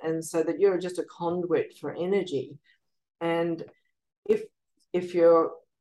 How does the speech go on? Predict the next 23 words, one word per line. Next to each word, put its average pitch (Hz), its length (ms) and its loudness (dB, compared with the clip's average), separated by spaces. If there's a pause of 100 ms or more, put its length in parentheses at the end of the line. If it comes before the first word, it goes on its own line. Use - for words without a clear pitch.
(440)
chakras, 175 640 0
crown 190 260 0
chakra 170 340 -2
is 165 80 -2
open, 185 360 0
you 170 240 2
receive 202 680 0
that. 131 220 -6 (140)
And 175 200 -6
I 180 80 -2
think 202 300 -4 (380)
it's 180 160 -6
probably 165 340 0
been 165 260 0 (460)
more, 185 800 2 (220)
even 165 520 -2
m-, 165 340 -6
more 175 240 2
intense 165 360 -4
since 165 200 -6
I 165 80 -4
did 165 240 -4
the 160 160 -2